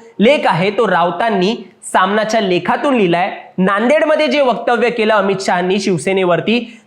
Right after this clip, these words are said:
त्यावरती ही टीका जी आहे ती एकंद-, एकंदरीत वृत्तपत्रातून केलेली आहे, संपादकीय लेखातून केलेली आहे. तुम्हाला यावर काय वाटतं हे तुम्ही देखील आम्हाला कमेंटमध्ये सांगा आणि असेच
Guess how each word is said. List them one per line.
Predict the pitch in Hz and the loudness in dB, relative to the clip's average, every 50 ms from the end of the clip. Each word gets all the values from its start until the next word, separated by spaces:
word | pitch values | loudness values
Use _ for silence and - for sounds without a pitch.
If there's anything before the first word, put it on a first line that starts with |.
| _ | _
त्यावरती | - 247 254 269 277 285 269 254 277 277 | 0 2 2 2 2 2 0 0 0 0
ही | 262 220 220 240 | 0 0 0 -2
टीका | 214 226 233 190 - 254 254 240 | -2 -2 -4 -2 0 0 0 0
जी | 202 233 233 | 0 0 0
आहे | 202 165 160 190 208 240 - - - - - - _ _ - | 0 0 0 0 0 0 -2 -6 -10 -16 -20 -20 _ _ 2
ती | 269 285 294 269 - - - - | 2 2 2 -2 -6 -10 -2 -2
एकंद-, | 226 202 214 247 240 208 - | -2 0 2 0 0 0 0
एकंदरीत | - 233 180 190 240 233 233 226 220 247 240 214 | -2 -2 -2 0 -2 0 0 0 0 0 0 0
वृत्तपत्रातून | 190 185 175 - 269 269 269 294 208 - 254 254 - 262 247 | -2 -2 -2 -2 -4 -4 -4 -4 -4 -2 -2 0 0 0 -2
केलेली | 226 - 220 208 202 202 202 208 | 0 0 0 0 0 0 0 0
आहे, | 185 151 196 220 | 0 0 -2 -2
संपादकीय | 226 - 214 185 180 - 233 233 220 247 240 247 254 247 | -2 -2 -4 -4 -2 -2 -2 0 0 -2 0 0 0 0
लेखातून | 226 202 190 185 220 226 220 277 277 254 | 0 0 0 0 -2 -2 -2 -2 -2 0
केलेली | 247 226 208 202 202 196 190 | -2 0 0 0 0 2 2
आहे. | 180 165 175 202 233 233 - - - - _ _ _ - | 0 0 0 -2 -4 -4 -8 -14 -20 -20 _ _ _ 0
तुम्हाला | 247 240 285 311 320 320 | 2 4 4 4 4 2
यावर | 302 302 285 277 269 269 - | 2 4 4 2 2 0 0
काय | 269 240 214 202 | 0 0 0 0
वाटतं | 202 185 - - 202 202 233 254 - - - - - | 0 -2 -2 -2 0 0 0 -2 -4 -10 -8 -6 -4
हे | 240 233 - - | -4 -4 -2 0
तुम्ही | 247 254 311 | 2 2 2
देखील | 285 311 262 - 294 294 | 2 0 0 0 0 0
आम्हाला | 285 254 240 240 240 233 | 2 2 2 2 0 0
कमेंटमध्ये | 240 226 220 240 277 269 285 262 247 214 220 208 | 0 0 0 0 0 0 0 0 0 0 0 0
सांगा | - 196 180 175 180 | -2 -2 0 2 2
आणि | 190 - - 175 185 196 190 - | 0 0 0 -2 -2 -4 -2 -4
असेच | 190 - - 247 190 - - - | -4 0 0 0 0 0 -6 -12